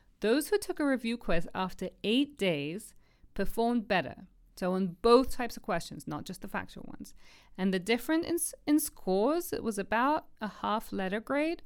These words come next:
which if you think about it, is quite a big difference when you consider the fact that the only thing that changed between the two groups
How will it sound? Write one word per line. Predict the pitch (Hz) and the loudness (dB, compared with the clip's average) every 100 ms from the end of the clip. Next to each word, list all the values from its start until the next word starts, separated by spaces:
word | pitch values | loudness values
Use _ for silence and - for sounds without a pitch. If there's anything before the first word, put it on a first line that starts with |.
| - | -4
which | 247 | -2
if | 277 277 | 0 0
you | 262 | 0
think | 330 | -2
about | 392 392 339 | 0 2 4
it, | 277 120 | 2 -2
is | - | -4
quite | - 262 | 0 0
a | 294 | 0
big | 233 190 175 | -2 -4 -4
difference | 180 190 254 285 294 - - | -6 -4 -2 -2 -2 -8 -6
when | 208 | -4
you | 208 | -4
consider | 220 208 220 220 | -6 -4 -4 -4
the | 233 | -4
fact | 226 202 185 | -2 -2 -2
that | 185 - | -6 -6
the | - 185 - | -6 -6 -6
only | 190 214 233 269 | -4 0 2 0
thing | 277 277 277 | 0 0 0
that | 254 | -2
changed | - 277 262 165 170 - | -4 -2 0 -2 -6 -8
between | 175 - 185 | -6 -2 -2
the | |
two | 196 - 208 | -2 -6 -6
groups | 208 180 - - | -2 -2 -4 -12